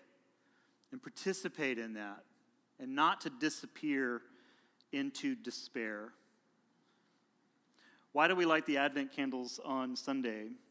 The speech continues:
Sundays during the season? Well, one, it just sort of marks the time for us. But it's this progressive uh,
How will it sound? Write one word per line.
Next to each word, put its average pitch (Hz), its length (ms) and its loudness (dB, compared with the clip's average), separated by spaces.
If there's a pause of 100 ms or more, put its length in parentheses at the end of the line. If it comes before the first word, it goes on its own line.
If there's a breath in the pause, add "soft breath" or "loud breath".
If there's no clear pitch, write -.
Sundays 123 460 -2
during 120 240 -4
the 113 80 -4
season? 117 520 -6 (340)
Well, 170 140 0
one, 202 200 0
it 170 100 -2
just 151 140 -8
sort 170 140 0
of 143 80 -6
marks 147 340 0
the 143 100 -8
time 139 380 -2
for 113 240 -12
us. - 420 -16 (720 soft breath)
But 156 140 4
it's 160 180 2
this 160 360 0 (180)
progressive 160 880 2 (840 soft breath)
uh, 135 440 4